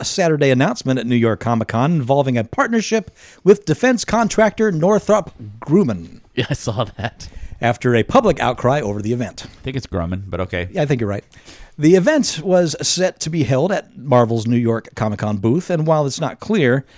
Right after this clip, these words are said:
Speaker 1: just how much the two companies would be intertwined, it was definitely set to feature a Marvel custom edition comic book. The book would have featured the Avengers teaming up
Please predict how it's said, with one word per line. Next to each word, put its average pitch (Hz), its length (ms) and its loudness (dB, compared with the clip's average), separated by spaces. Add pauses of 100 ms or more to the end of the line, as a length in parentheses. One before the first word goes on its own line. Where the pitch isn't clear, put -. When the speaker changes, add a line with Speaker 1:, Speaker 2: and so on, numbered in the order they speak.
(160)
Speaker 1:
just - 240 -4
how 143 200 0
much 135 300 -2
the 135 80 -6
two 113 220 -6
companies 120 560 -2
would 113 180 -4
be 104 140 -4
intertwined, 175 600 0 (540)
it 196 60 -4
was 208 140 0
definitely 269 340 2
set - 260 -2
to - 80 -6
feature 196 400 -2
a 139 120 2
Marvel 139 580 2 (180)
custom 220 480 0
edition 185 460 -2
comic 196 400 0
book. - 240 -14 (500)
The 120 100 -2
book 143 240 0
would 165 120 0
have 151 420 0
featured 160 480 -4
the 117 100 0
Avengers 214 540 0
teaming 240 380 2
up 196 200 -2